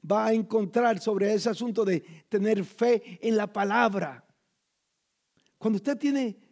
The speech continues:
usted se ha analizado y, y, y se encuentra que la verdad es que usted no, no,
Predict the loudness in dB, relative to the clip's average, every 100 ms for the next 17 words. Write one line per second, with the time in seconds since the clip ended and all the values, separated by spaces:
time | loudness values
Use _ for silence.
0 | _ _ -12 -4 -2 0 2 2 2 0
1 | -4 -6 -4 -2 0 -2 -4 -8 _ _
2 | _ _ -8 -6 -2 -2 0 0 0 0
3 | 0 2 0 -4 -4 -6 -8 _ _ _
4 | _ _ _ _ -8 -6 -4 -4 -4 -6
5 | -2 -4 -4 -4 -2 -2 -2 -4 -4